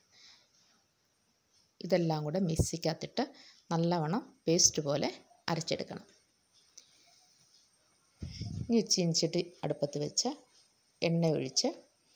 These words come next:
കറിവേപ്പില ഞാൻ ഇട്ടിരിക്കുന്നതാണ് കേട്ടോ. അറേബ്യൻ ബിരിയാണിക്കകത്ത് കറിവേപ്പിലയൊന്നുമില്ല, അത് കറിവേപ്പിലയുടെ ടേസ്റ്റ് കിട്ടാൻ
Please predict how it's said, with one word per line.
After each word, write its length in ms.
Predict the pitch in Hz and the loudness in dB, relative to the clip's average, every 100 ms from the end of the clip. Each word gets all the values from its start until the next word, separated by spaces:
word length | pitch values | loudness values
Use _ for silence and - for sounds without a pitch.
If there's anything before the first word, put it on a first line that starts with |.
| _ - - _ - | _ -20 -20 _ 0
കറിവേപ്പില 500 | 185 185 190 196 214 254 - - 175 | 2 4 2 2 0 0 -8 -6 -2
ഞാൻ 140 | 170 185 170 | 0 2 0
ഇട്ടിരിക്കുന്നതാണ് 560 | 151 151 151 156 143 147 | -2 -2 -2 -2 -4 -8
കേട്ടോ. 160 | 147 - | -6 -6
അറേബ്യൻ 340 | - 147 165 175 - 175 | -4 0 0 0 -2 -2
ബിരിയാണിക്കകത്ത് 640 | 175 175 175 170 170 165 - | 2 2 0 -2 -2 -4 -2
കറിവേപ്പിലയൊന്നുമില്ല, 880 | 156 156 160 185 165 151 139 139 233 - - - - - _ - | 2 4 4 6 4 4 0 0 -2 -2 -18 -18 -20 -20 _ -2
അത് 120 | 160 160 | -2 2
കറിവേപ്പിലയുടെ 580 | 156 151 151 170 170 170 | 4 4 4 4 6 6
ടേസ്റ്റ് 400 | 160 160 - - 220 | 6 6 4 2 2
കിട്ടാൻ 260 | 160 156 | 2 2